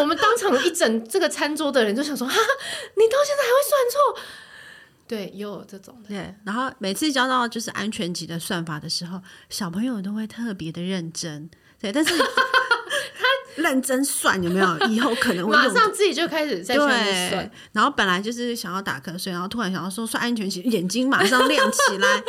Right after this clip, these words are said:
Speaker 1: <laughs>
Speaker 2: 然后但是
Speaker 1: 太可爱了。
Speaker 2: 对，但是这时候都要跟他们讲说，哎，青春期就是生理周期还不是非常的规律，
Speaker 1: 对。
Speaker 2: 所以安全期呢其实不安全，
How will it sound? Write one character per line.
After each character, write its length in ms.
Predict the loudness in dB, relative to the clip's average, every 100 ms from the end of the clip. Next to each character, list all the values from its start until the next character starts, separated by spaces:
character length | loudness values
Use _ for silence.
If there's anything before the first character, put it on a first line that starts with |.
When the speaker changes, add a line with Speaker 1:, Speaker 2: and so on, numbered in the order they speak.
| -4
Speaker 1:
<laughs> 220 | -4 0
Speaker 2:
然 140 | 6
后 120 | 6 6
但 200 | 2 2
是 100 | 2
Speaker 1:
太 140 | 0
可 60 | 2
爱 340 | 2 2 2
了。 60 | 2
Speaker 2:
对， 220 | 4 4
但 180 | 2 0
是 100 | 0
这 140 | 0
时 100 | 2
候 100 | 2
都 80 | 2
要 80 | 2
跟 120 | 2
他 100 | -2
们 140 | -2 -2
讲 240 | -4 -4
说， 480 | -6 -4 -4 -4 -6
哎， 300 | -8 -6 -8 -12 -20 -20 _ -6
青 220 | -4 -2
春 240 | -4 -4
期 460 | -6 -6 -6 -8 -10 -6
就 120 | -6
是 600 | -4 -8 -8 -10 -12 -8
生 260 | -6 -4 -4
理 160 | -6
周 220 | -6 -6 -6
期 160 | -8
还 120 | -10
不 120 | -8 -4
是 120 | -2
非 180 | 0 -2
常 160 | -2
的 80 | -4
规 300 | -2 -2 0
律， 220 | -2 -4 -4
Speaker 1:
对。 240 | -4 -2 0
Speaker 2:
所 80 | 0
以 40 |
安 240 | 0 0 0
全 240 | -2 -4
期 320 | -4 -6 -6
呢 240 | -4 -6 -6
其 160 | -6
实 200 | -6 -8 -10 -10
不 80 | -8
安 280 | -4 -4 -4
全， 360 | -6 -8 -10